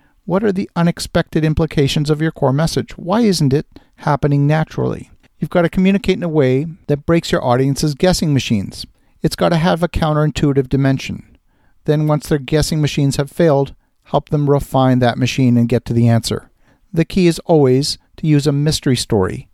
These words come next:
As scriptwriters have learned, curiosity is the intellectual need to answer questions and close patterns.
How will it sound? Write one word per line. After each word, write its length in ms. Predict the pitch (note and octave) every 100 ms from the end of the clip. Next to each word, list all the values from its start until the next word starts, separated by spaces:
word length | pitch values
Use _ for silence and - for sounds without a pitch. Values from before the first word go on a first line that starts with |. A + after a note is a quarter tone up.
| _ _ _ -
As 140 | C#3+
scriptwriters 560 | - - F3 C3+ B2+ C3
have 140 | B2+
learned, 360 | A2+ A#2 D3 -
curiosity 640 | - D#3+ F3 F#3 - D3
is 80 | D3
the 120 | E3+
intellectual 600 | E3 - D#3 D#3 - E3+
need 200 | D#3+ D3+ -
to 120 | -
answer 260 | D3 -
questions 540 | - - C#3+ - C#3 C#3
and 100 | C#3
close 280 | - C3 -
patterns. 580 | C#3+ C3+ A#2 G2+ -